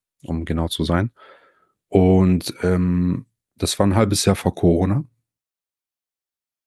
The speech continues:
Und, ja, zu deiner Frage erstmal zurück. Was, was waren jetzt die Hürden? Ich hatte tatsächlich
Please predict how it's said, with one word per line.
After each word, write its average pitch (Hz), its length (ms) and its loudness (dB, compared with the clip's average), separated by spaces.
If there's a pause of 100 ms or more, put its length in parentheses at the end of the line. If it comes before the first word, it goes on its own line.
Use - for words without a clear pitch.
(380)
Und, 90 420 2 (680)
ja, 92 220 0
zu - 180 0
deiner 95 200 4
Frage 104 320 0
erstmal 90 280 -2
zurück. 95 460 -2
Was, 92 240 0
was 92 200 -2
waren 104 140 2
jetzt 98 180 -2
die 92 100 0
Hürden? 95 400 0
Ich - 400 -8
hatte 95 260 -4
tatsächlich - 420 -6